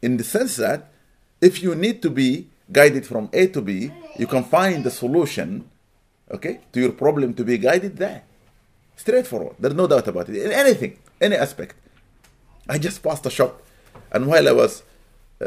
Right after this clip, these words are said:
يعني, passing by, I went to, uh, buy something from the shop, and I saw in the door written a verse of the Quran. So I said to the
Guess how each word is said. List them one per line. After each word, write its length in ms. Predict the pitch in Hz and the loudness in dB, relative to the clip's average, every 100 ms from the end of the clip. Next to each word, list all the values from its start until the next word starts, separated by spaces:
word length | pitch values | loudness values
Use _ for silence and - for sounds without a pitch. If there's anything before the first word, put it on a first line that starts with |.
| 82 - | -8 -6
يعني, 320 | 80 87 - | -6 -6 -2
passing 360 | 147 - 120 98 | -2 -2 -4 -2
by, 260 | 82 107 - _ _ _ _ _ _ _ - | -4 -6 -12 _ _ _ _ _ _ _ -4
I 100 | 110 | -2
went 280 | 131 147 - | -2 -4 -6
to, 240 | 127 120 _ _ _ _ _ - _ - | -8 -8 _ _ _ _ _ -20 _ -18
uh, 100 | 50 | -10
buy 220 | - 135 | -2 -2
something 240 | 127 123 107 | -2 -8 -10
from 140 | 90 | -10
the 80 | 98 | -8
shop, 260 | 143 151 _ _ _ _ _ _ _ _ _ _ _ - | -8 -10 _ _ _ _ _ _ _ _ _ _ _ -10
and 140 | 120 | -4
I 80 | 131 | -2
saw 160 | 170 160 | -2 -4
in 80 | |
the 80 | 123 | -2
door 400 | 110 110 92 - - | 2 2 2 -4 -6
written 280 | 135 139 113 | -4 -2 -2
a 40 | |
verse 280 | 95 117 101 | 2 0 0
of 80 | 87 | -6
the 80 | 85 | -10
Quran. 340 | - - 82 - - - _ - - _ - - _ - - | -8 -10 -10 -16 -20 -20 _ -20 -20 _ -20 -20 _ -20 -6
So 120 | - | -2
I 40 | 120 | 0
said 180 | 147 | -2
to 80 | 139 | 0
the 240 | 117 107 | 4 4